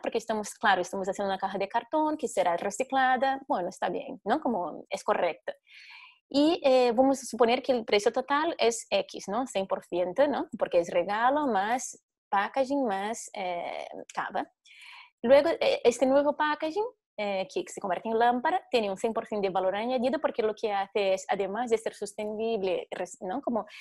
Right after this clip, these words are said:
eh, es-, y reutilizar setenta por ciento del packaging para convertirse en un producto, genera una experiencia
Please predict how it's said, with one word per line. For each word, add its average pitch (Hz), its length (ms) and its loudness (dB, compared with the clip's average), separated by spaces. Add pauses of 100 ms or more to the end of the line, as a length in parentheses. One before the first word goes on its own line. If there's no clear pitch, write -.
(160)
eh, 202 220 0
es-, 196 240 -4
y 190 280 -2
reutilizar 202 520 0
setenta 190 280 -4
por 196 200 -6
ciento 208 240 -4
del 175 160 -4
packaging 196 400 -4
para 180 120 -8
convertirse 196 440 -6
en 196 60 -2
un 190 60 -6
producto, 208 460 -2
genera 202 260 -4
una 220 120 -2
experiencia 220 680 -4